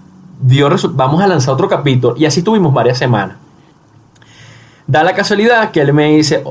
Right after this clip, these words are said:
eh, él, él y yo, como nos conocemos desde la universidad, él me dice, "Mira, voy a dar un tipo de curso a unos pitching coaches de organizaciones de béisbol.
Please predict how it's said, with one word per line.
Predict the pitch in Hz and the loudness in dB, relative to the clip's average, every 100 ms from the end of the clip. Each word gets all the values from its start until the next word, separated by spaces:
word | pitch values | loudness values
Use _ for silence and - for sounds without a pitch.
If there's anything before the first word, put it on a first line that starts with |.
| - | -6
eh, | 135 135 147 | -2 0 2
él, | 143 175 160 - | 2 2 -2 -4
él | 135 | -2
y | 151 | 0
yo, | 170 170 | 0 0
como | 160 | 0
nos | 131 135 127 | -2 -2 -2
conocemos | 131 127 135 143 | -2 0 0 2
desde | 156 | 2
la | |
universidad, | 160 165 156 - 185 190 180 | 2 0 -2 0 2 2 0
él | 131 123 | 0 2
me | 131 | 2
dice, | 135 156 | 0 0
"Mira, | 175 | 0
voy | 143 151 | 2 2
a | 170 | 2
dar | 185 175 - - - - - - | 0 -2 -10 -20 -20 -20 -20 -2
un | 156 160 | 0 0
tipo | 185 185 170 | 0 0 0
de | 156 | 0
curso | 175 180 170 | 0 0 0
a | 143 | 0
unos | 139 151 156 - - - - - - - | 0 0 -2 -6 -18 -20 -20 -20 -12 -4
pitching | 202 - 196 | -2 0 -2
coaches | 180 180 165 151 156 | 0 0 0 0 0
de | |
organizaciones | 143 135 131 127 123 131 127 | 0 2 0 0 -2 0 0
de | 135 | 0
béisbol. | 135 131 165 160 | 0 0 0 0